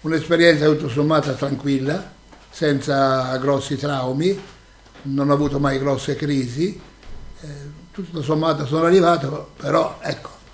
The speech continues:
nell'ultimo periodo della mia formazione ero nel covo della reazione anticonciliare. Il nostro lettore magnifico, <coughs> Monsignor Piolanti, era, aveva fondato una rivista apposita in,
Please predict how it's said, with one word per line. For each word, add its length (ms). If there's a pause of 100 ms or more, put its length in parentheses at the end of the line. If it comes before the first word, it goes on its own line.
(240)
nell'ultimo 560
periodo 400
della 200
mia 180
formazione 840 (280)
ero 400
nel 360
covo 380
della 440
reazione 800
anticonciliare. 1300 (920)
Il 100
nostro 320
lettore 340
magnifico, 560 (100)
<coughs> 40
Monsignor 500
Piolanti, 680
era, 640 (220)
aveva 200
fondato 380
una 140
rivista 340
apposita 680
in, 260